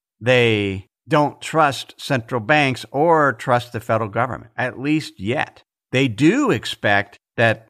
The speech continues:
the Federal Reserve will keep short-term rates higher for longer, and that's priced in just based on inf-, higher inflation expectations. So that's the term premium. It's not showing, from what I can see, a lack of confidence. We can also observe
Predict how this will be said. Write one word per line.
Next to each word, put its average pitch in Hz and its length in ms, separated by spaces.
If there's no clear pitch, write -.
the 104 100
Federal 110 280
Reserve 120 340
will 120 140
keep 147 360
short-term 127 560
rates 117 220
higher 104 240
for 95 160
longer, 120 360
and 98 120
that's 110 200
priced - 460
in 101 360
just 110 240
based 107 280
on 95 160
inf-, - 160
higher 98 300
inflation 104 480
expectations. - 720
So 120 100
that's 170 240
the 190 80
term 156 280
premium. 90 420
It's 120 220
not 139 360
showing, 98 640
from 101 200
what 110 140
I 208 140
can 95 180
see, 87 540
a 113 60
lack 107 260
of 95 100
confidence. - 520
We 147 120
can 156 120
also 190 420
observe 123 440